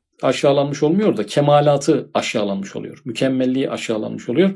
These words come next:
İşte bu istihkakı ve mezkur hakikati ifade etmek için Kur'an-ı Mucizül Beyan mucizane bir surette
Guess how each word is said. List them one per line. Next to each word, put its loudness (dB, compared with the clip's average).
İşte 6
bu 4
istihkakı 4
ve 6
mezkur 2
hakikati 0
ifade 2
etmek -2
için 0
Kur'an-ı 0
Mucizül 0
Beyan 2
mucizane 2
bir -2
surette 0